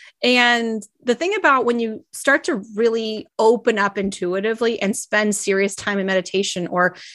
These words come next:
investigating through your past lives through the Akashic records, when we're doing some real deep work,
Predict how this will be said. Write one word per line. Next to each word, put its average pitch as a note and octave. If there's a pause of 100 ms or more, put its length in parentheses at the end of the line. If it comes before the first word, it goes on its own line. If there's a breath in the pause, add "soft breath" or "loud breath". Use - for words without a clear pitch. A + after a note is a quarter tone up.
investigating G#3+
through G3+
your G3
past G3+
lives G3
through F#3+
the F#3
Akashic F#3+
records, - (300 loud breath)
when A3
we're D#4
doing B3+
some -
real C4
deep A3+
work, B3